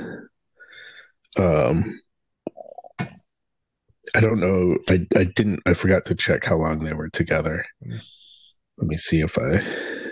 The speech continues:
Speaker 1: uh, but he had cancer, and, and
Speaker 2: Did
Speaker 1: then
Speaker 2: he
Speaker 1: she left him.
Speaker 2: survive?
Speaker 1: Um,
Speaker 2: Did it say if he survived, or did he, like, have cancer, died, and then she went the,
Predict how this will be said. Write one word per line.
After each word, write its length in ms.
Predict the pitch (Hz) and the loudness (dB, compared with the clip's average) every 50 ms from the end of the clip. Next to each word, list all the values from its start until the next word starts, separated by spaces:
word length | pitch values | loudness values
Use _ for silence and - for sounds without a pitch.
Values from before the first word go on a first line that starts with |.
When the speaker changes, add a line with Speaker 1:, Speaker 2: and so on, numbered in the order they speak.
| - - - - _ _ _ - - _ _ _ _ - | -14 -14 -18 -20 _ _ _ -20 -20 _ _ _ _ 0
Speaker 1:
uh, 260 | 110 98 90 82 85 - - - - - - - | 0 2 2 0 -2 -4 -6 -8 -10 -10 -2 0
but 260 | - 151 127 - - _ _ _ - - _ _ _ _ | 2 2 2 0 -4 _ _ _ -20 -20 _ _ _ _
he 160 | - - 139 | 0 2 4
had 240 | 127 123 117 101 - | 4 4 2 0 -2
cancer, 720 | - - 120 117 117 117 107 - 98 87 85 90 110 113 - - - - - - - - - - _ _ _ _ _ _ _ _ _ _ _ _ _ _ _ - | -2 0 2 2 2 0 -2 -4 -4 -4 -4 -6 -8 -10 -12 -14 -14 -14 -14 -16 -18 -20 -20 -20 _ _ _ _ _ _ _ _ _ _ _ _ _ _ _ -2
and, 500 | 107 101 95 95 95 92 92 92 90 - - _ _ | 2 2 4 4 4 2 2 0 -2 -4 -8 _ _
and 160 | - 107 104 107 | 0 2 4 6
Speaker 2:
Did 140 | 110 107 | 6 4
Speaker 1:
then 60 | 104 95 | 4 2
Speaker 2:
he 200 | 98 202 208 202 | 2 4 4 4
Speaker 1:
she 180 | - - - 156 | 4 2 2 2
left 380 | 135 135 135 135 135 139 151 165 | 4 4 4 4 2 2 2 2
him. 160 | 180 202 208 | 2 0 0
Speaker 2:
survive? 140 | 208 - - _ _ _ _ _ _ _ _ _ _ _ _ _ _ _ _ _ _ _ _ _ _ _ _ - - - - | -4 -8 -16 _ _ _ _ _ _ _ _ _ _ _ _ _ _ _ _ _ _ _ _ _ _ _ _ -20 -16 -10 -8
Speaker 1:
Um, 440 | 151 160 175 175 175 - - 90 92 | -4 -2 0 2 4 4 6 6 6
Speaker 2:
Did 120 | 151 147 | 6 6
it 80 | 147 139 | 4 2
say 240 | - - 170 170 170 | 2 2 2 4 4
if 120 | 165 - | 2 2
he 120 | - 156 | 2 0
survived, 680 | 147 - - 143 127 - 139 143 156 165 180 180 156 - | 0 0 -2 -4 0 2 4 6 6 6 6 4 2 0
or 100 | 151 135 | -2 -2
did 200 | 120 127 135 131 | -2 -4 -6 -6
he, 120 | 135 135 135 | -4 -2 0
like, 320 | 135 135 131 131 127 - - | 2 2 2 2 0 -2 -2
have 180 | 139 135 131 - | 0 0 0 -2
cancer, 460 | - - 147 143 139 131 - - 135 | -4 -4 -2 -2 -2 -2 -2 -2 -4
died, 400 | 127 131 135 123 123 127 127 131 | 0 2 4 4 6 4 4 2
and 200 | 135 127 120 123 | 2 0 0 2
then 160 | 135 160 175 | 4 4 4
she 200 | 165 - - - | 4 2 -2 -8
went 220 | 120 120 120 120 117 | -8 -6 -6 -6 -6
the, 120 | 113 110 | -8 -8